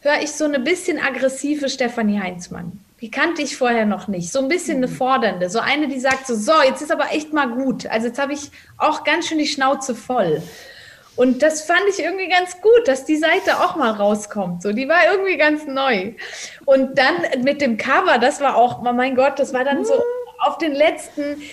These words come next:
Speaker 1: ich wollte, ich habe mir irgendwie gewünscht, so halt dieses Labyrinth und dann diese Buchstaben in dem Labyrinth. Und das hat irgendwie alles erstmal nicht geklappt. Und dann habe ich in der Schweiz eine, eine, eine, ähm, Arbeitskollegin auch von, von meinem Freund,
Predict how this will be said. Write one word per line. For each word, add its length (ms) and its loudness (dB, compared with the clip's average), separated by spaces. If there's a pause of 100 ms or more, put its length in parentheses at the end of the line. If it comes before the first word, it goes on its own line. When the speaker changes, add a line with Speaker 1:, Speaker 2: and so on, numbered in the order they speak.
Speaker 1:
ich 200 -4
wollte, 300 4
ich 160 0
habe 140 0
mir 100 -2
irgendwie 320 -2
gewünscht, 460 -6
so 100 -2
halt 160 -4
dieses 260 -12
Labyrinth 680 0
und 100 -2
dann 120 0
diese 180 -6
Buchstaben 920 -2
in 340 -2
dem 200 -2
Labyrinth. 800 -2 (960)
Und 160 -2
das 160 0
hat 140 -4
irgendwie 320 -2
alles 260 0
erstmal 320 0
nicht 220 -6
geklappt. 520 -4
Und 100 -4
dann 140 -2
habe 120 -8
ich 100 -14
in 120 -4
der 100 0
Schweiz 600 -2
eine, 260 -2
eine, 400 -2
eine, 440 -4
ähm, 220 -4
Arbeitskollegin 880 0
auch 180 -2
von, 280 -2
von 180 -2
meinem 240 0
Freund, 680 -2